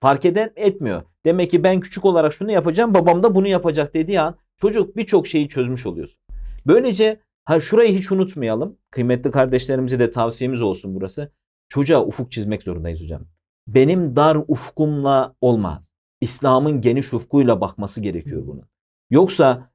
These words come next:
ben şuraya kadar düşünürüm. Hayır, hayır. İslam'ın ufkunu görmemiz lazım. Bu çocuğu bu tarafa doğru getirmemiz lazım. Hocam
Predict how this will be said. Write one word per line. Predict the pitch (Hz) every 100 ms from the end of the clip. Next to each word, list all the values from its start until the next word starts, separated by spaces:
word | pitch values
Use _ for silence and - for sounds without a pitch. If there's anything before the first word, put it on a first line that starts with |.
| -
ben | - 285 175 _ -
şuraya | - 311 220
kadar | 190 156 156 139
düşünürüm. | 135 139 107 90 80
Hayır, | - 175 147 107
hayır. | 92 78 -
İslam'ın | - 170 165 180 165
ufkunu | 139 - 147 135
görmemiz | 127 123 123 120 104
lazım. | 98 92 87 92 _ _ -
Bu |
çocuğu | 226 254 214
bu | 165
tarafa | 180 175 160 143
doğru | 139 135
getirmemiz | 123 123 117 110 101
lazım. | 92 87 87 _ _ _ -
Hocam | 151 156